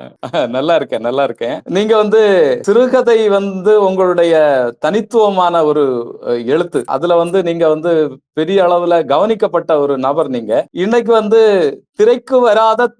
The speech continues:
திரைக்கதைகள் அப்படின்னு சொல்லி இரண்டு புத்தகங்கள் போட்டிருக்கீங்க.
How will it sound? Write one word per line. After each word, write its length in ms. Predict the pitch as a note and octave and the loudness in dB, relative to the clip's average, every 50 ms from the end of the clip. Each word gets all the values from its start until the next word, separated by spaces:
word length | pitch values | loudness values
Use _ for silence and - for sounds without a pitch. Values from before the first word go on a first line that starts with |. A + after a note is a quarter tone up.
| _ - | _ -2
திரைக்கதைகள் 760 | G3+ A3 A#3 A3+ - - - G3+ F#3 G#3 G3+ G3 G3 F3+ D3 - _ _ _ - | 0 2 2 0 0 -2 -2 0 0 0 0 0 0 -4 -4 -6 _ _ _ -6
அப்படின்னு 300 | - D3+ E3 F#3 G3 G3+ | -4 -4 -2 -2 -4 -4
சொல்லி 180 | F3+ G3 G3+ A3 | -2 -2 0 0
இரண்டு 360 | G3+ F3+ G#3 A#3+ B3+ B3 B3 | 0 2 2 2 2 2 0
புத்தகங்கள் 460 | - G#3+ G#3+ A#3 A3+ G#3+ G#3 G3+ F#3+ - | -2 -2 -2 0 0 0 0 -2 -2 -2
போட்டிருக்கீங்க. 500 | F#3 F3 F3 F3 E3 - D#3+ C#3 C#3 D#3+ | -2 -4 -4 -4 -6 -6 -6 -4 -2 0